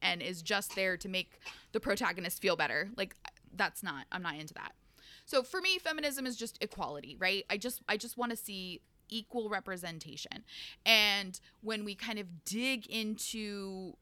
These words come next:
like, specifically where I wanna go, um, with this discussion is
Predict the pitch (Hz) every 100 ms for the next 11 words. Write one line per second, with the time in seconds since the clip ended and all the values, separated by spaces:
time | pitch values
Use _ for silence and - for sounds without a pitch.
0 | - 175 175 147 - - - _ _ _
1 | _ - - 214 214 214 208 180 165 156
2 | - 180 330 269 175 160 151 147 143 175
3 | - - 160 147 160 170 170 160 165 -
4 | 156 - 156 160 - 175 160 156